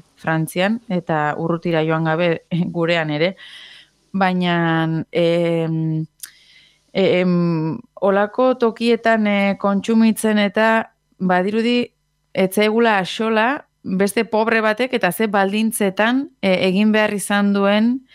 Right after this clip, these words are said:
lan, agian, eh, trukean, eh, apenas, eh, sentimoak jasoz bakarrik,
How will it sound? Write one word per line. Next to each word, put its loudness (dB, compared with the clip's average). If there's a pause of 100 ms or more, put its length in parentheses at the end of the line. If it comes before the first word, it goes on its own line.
(340)
lan, 0 (100)
agian, 0
eh, 2
trukean, 0
eh, 2
apenas, -2
eh, 2
sentimoak 0
jasoz -2
bakarrik, -2